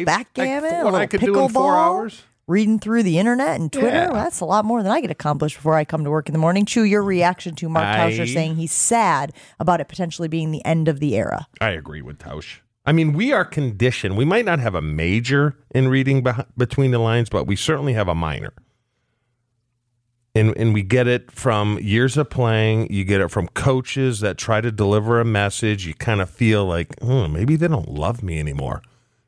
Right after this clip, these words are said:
Speaker 2: You know, they're always dropping little snippets. So, you, like I said, you have a minor in reading between the lines, and I agree with them one hundred percent. This is just a, a, it's a pivot from Goody that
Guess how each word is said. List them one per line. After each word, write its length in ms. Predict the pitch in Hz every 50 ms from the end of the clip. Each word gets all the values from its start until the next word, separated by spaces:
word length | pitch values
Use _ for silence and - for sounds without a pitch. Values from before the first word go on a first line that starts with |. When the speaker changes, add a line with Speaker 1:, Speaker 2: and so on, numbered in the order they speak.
| _ -
Speaker 2:
You 100 | 107 101
know, 180 | 98 92 98 98
they're 180 | 101 101 101
always 260 | 98 117 143 139 -
dropping 420 | - - 139 127 131 - - 123 120
little 180 | 113 101 101
snippets. 520 | - - - 156 160 - - 92 - - -
So, 140 | - - 117
you, 240 | 117 104 101 101 - - - - - _ _ _ _ _ _ _ _ _ _ _ _ -
like 160 | 117 131 -
I 60 | 127
said, 240 | 113 - - 139 117
you 60 | 104
have 140 | 117 147 131
a 60 | 110
minor 600 | 92 95 92 90 101 107 110 117 113 110 113 110 - _ _ -
in 180 | 107 98 92 82
reading 380 | 98 110 117 113 123 123 113
between 400 | 101 95 - - - 117 113 104
the 80 | 95 87
lines, 440 | 87 87 85 90 101 117 139 - -
and 200 | - 113 113 110
I 120 | 113 135
agree 360 | 135 123 120 101 107 123 135
with 160 | 131 131 131
them 200 | 117 120 120 120
one 160 | 113 117 120 117
hundred 320 | 113 120 113 110 113 -
percent. 480 | - 104 - - 139 131 107 82 - - - _ _ _ _ _
This 180 | - 151 - -
is 180 | 202 151 - -
just 300 | - 180 165 - - 127
a, 60 | - _ _ _ -
a, 100 | 156 - - - _ - - - _ _ _ _ _ _ - _ _ _ _ _ 139
it's 140 | 131 -
a 80 | - -
pivot 440 | - - - 254 247 254 233 - -
from 200 | - 190 170 143
Goody 320 | 123 160 175 165 160 160
that 320 | 131 131 120 - - _